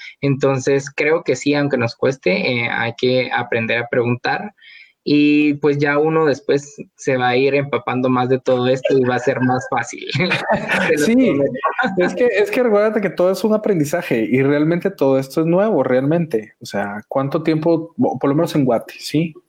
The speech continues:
Speaker 2: No sé en otros países, pero en Guate es nuevo. ¿Cuánto tiempo llevamos con esto y con estar practicándolo, estar haciéndolo? Eh,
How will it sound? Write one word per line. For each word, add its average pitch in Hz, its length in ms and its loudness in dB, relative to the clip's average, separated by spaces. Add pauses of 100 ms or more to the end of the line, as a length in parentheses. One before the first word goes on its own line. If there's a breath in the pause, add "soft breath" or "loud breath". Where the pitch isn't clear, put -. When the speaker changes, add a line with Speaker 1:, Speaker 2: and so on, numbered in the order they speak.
(120)
Speaker 2:
No 127 440 2
sé 139 220 0
en 135 120 0
otros 139 240 -2
países, - 380 -6
pero 123 340 2
en 147 120 2
Guate 160 380 0
es 151 120 0
nuevo. 151 520 2 (400 loud breath)
¿Cuánto 139 400 -2
tiempo 143 320 0
llevamos 135 500 0
con 123 200 0
esto 160 460 0
y 131 160 2
con 117 400 -2 (120)
estar 135 400 -2
practicándolo, 147 880 0
estar 123 300 -2
haciéndolo? 135 920 2 (340 loud breath)
Eh, 120 600 2